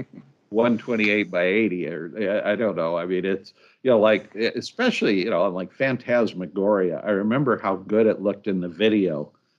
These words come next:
Speaker 2: And, um, and then, you know, you play the actual game on C D rom. Uh, yeah, I guess it was C D rom we shipped it on, and it, um,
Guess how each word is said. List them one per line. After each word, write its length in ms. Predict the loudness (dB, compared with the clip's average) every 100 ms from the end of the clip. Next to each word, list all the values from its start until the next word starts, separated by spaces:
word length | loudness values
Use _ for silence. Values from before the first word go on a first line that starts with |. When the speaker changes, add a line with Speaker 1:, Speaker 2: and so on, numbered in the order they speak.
| _ -8
Speaker 2:
And, 520 | -2 0 0 -2 0
um, 380 | 0 2 0 -6 _ _ _ -14 -8
and 180 | -2 2
then, 280 | 4 4 4
you 100 | 2
know, 100 | 2
you 120 | 2
play 260 | 0 2 2
the 140 | 4
actual 400 | 2 0 -2 -4
game 400 | -2 2 2 4
on 140 | 2 -2
C 200 | -2 0
D 120 | 0
rom. 500 | 0 0 0 -4 -8 -14 _ _ -6
Uh, 160 | -6 -6 -10
yeah, 160 | -4 0
I 60 | 2
guess 220 | 0 0
it 40 |
was 160 | -2 0
C 140 | 0
D 80 | 2
rom 320 | 2 2 0
we 100 | -4
shipped 300 | -4 -6 -4
it 80 | -2
on, 320 | -2 -2 -4
and 320 | -2 2 2 2
it, 380 | 2 -2 0
um, 340 | 2 4 2